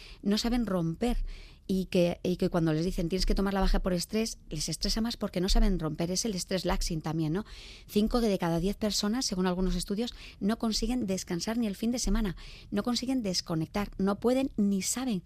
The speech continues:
cómo hacerlo, ¿no? Estamos veinticuatro siete conectados. ¿Quién no ha respondido mails de trabajo a las diez de la noche? ¿Quién no tiene el móvil para atender cualquier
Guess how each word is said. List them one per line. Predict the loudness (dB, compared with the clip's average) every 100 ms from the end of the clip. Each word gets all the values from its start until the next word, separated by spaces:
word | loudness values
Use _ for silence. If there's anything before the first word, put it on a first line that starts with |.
| -8 -20 -10 2
cómo | 4 4
hacerlo, | 2 0 0
¿no? | -2
Estamos | -2 -4 2
veinticuatro | 4 4 2 0 -2 -2
siete | -4 -4
conectados. | -2 -2 -2 -2 -2
¿Quién | 0 2 4
no |
ha | 2
respondido | -2 -2 0 0 0
mails | 0 -2
de | -4 -2
trabajo | -2 -2 -2
a |
las | -2 -2
diez | 0 0
de | 0
la | 0
noche? | -2 -2 -4 -4 -12 -10 -8 0
¿Quién | 2
no | 2
tiene | 0 2
el | 2
móvil | 4 2 0
para | -2 -4
atender | -2 -2 -4 -4
cualquier | -4 -4